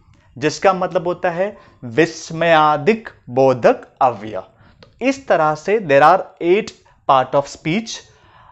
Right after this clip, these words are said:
अ, नेक्स्ट वीडियो में हम ये eight part of speech जो है वो one by one, एक एक करके बात करेंगे, डिस्कस करेंगे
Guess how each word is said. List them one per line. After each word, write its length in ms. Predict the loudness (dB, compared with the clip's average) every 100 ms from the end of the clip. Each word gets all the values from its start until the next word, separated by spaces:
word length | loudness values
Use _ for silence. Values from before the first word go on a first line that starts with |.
| -4
अ, 380 | 2 2 0 -10 _ _ _ _ 0
नेक्स्ट 360 | 0 0 -10 -8 -4
वीडियो 440 | 2 4 6 6
में 180 | 4 -6 _ _ _ _ _ -2
हम 380 | 0 0 -4 _ _ -12
ये 220 | -4 -4 0
eight 260 | 0 0 -4 -6 4
part 240 | 4 4
of 80 | -2
speech 360 | -4 -8 -4 -2
जो 180 | 0 0
है 320 | 0 -10 _ _ _ -2
वो 240 | -2 0
one 300 | 2 4 4
by 220 | 4 2 2
one, 300 | -2 -4 -10
एक 160 | -6
एक 200 | -6 -4
करके 520 | -2 -2 -2 -2 -2 -8 -20 _ _ 0
बात 300 | 2 2 0
करेंगे, 340 | -2 -2 -6
डिस्कस 480 | -4 -6 0 0 0
करेंगे 560 | -4 -4 -4 -6 -6